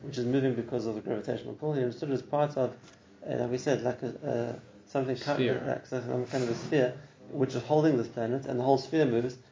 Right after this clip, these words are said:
Speaker 1: and that's why we just see the planet moving, 'cause the rest of it, like I said, is transparent. And if that's the case, every system which moves differently, he calls a different sphere.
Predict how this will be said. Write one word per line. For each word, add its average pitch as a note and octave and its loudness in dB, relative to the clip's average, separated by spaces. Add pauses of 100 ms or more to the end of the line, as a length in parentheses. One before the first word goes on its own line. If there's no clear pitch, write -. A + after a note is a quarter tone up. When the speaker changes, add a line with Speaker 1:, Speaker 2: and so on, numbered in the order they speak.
(120)
Speaker 1:
and C3+ 0
that's C3 2
why B2+ 2
we B2+ 4
just C3 0
see C3+ -2
the B2+ 2
planet D#3 4
moving, A2+ 0
'cause A#2+ -2
the B2 2
rest B2 2
of A#2+ -2
it, - 0
like A2+ -4
I A#2 -6
said, A#2+ 0
is A#2 -4
transparent. - 0 (560)
And B2+ -2
if B2 0
that's C#3+ 8
the D#3 0
case, B2 0 (280)
every D#3 4
system D3+ -2
which B2 0
moves C3 4
differently, D#3 0
he A#2 -2
calls A#2 0
a A2+ -4
different D3+ 2
sphere. D3+ 6